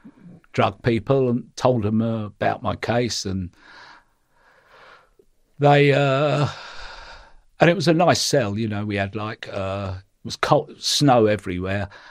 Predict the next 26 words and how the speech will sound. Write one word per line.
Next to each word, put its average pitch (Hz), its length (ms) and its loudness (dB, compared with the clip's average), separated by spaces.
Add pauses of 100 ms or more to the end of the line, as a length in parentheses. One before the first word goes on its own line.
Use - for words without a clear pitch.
(140)
And 95 300 -6
so 107 160 -2
it - 80 -8
was - 120 -10
cold, 107 440 0
and 101 100 -4
we 110 80 -4
had 104 140 -6
a 101 60 -4
bucket - 480 -4
cut 101 220 -2
out 104 260 -6
the 101 80 -6
bars 104 420 -4
where 104 140 -6
there'd 98 200 -10
be 110 160 -4
all 113 160 -6
this 107 240 -10
French - 480 -6
cheese, 110 420 -4
and 104 120 -6
his 104 160 -6
wife 110 340 -4
came 110 300 0
up, 107 280 -2